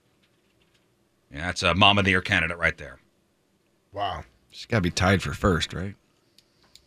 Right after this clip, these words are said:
Speaker 1: Hey, if you've got a lot of money to spend on looking ridiculous, then, oh, baby, do I got something for you.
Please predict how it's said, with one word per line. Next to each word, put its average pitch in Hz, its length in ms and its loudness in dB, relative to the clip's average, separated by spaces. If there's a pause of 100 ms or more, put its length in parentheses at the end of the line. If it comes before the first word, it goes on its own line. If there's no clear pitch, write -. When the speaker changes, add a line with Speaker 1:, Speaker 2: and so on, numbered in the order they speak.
(800)
Speaker 1:
Hey, 196 140 6
if 160 80 0
you've 233 140 2
got 220 220 8
a 139 160 8
lot 139 200 8
of 131 60 4
money 147 400 6
to 120 100 -6
spend 123 400 4
on 98 160 2
looking 104 240 0
ridiculous, 110 800 2
then, 82 180 -6
oh, 131 400 6
baby, 92 300 4
do 87 120 -4
I 101 100 4
got 104 160 0
something 104 240 -4
for 104 120 -8
you. 85 200 -6